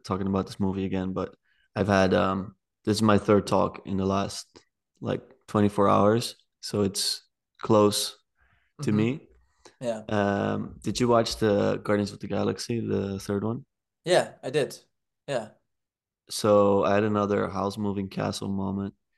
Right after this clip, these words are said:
Speaker 1: I was basically, like, bawling my eyes out again,
Speaker 2: Mm.
Speaker 1: um, for, like, the longest time.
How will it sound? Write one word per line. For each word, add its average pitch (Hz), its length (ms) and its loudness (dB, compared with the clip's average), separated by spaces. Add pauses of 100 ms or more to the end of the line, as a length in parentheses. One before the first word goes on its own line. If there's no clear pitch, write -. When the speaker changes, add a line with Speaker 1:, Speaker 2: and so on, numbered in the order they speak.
(580)
Speaker 1:
I 101 60 -2
was 101 100 -2
basically, 98 560 0
like, 98 420 -6 (1300)
bawling 101 320 2
my 95 240 -2
eyes 95 140 -2
out 98 200 -4
again, 98 380 -10 (560)
Speaker 2:
Mm. 123 240 -12
Speaker 1:
um, - 440 -18 (240)
for, 101 260 -6
like, 98 200 -6
the 95 100 -8
longest 95 400 -6
time. 98 340 -8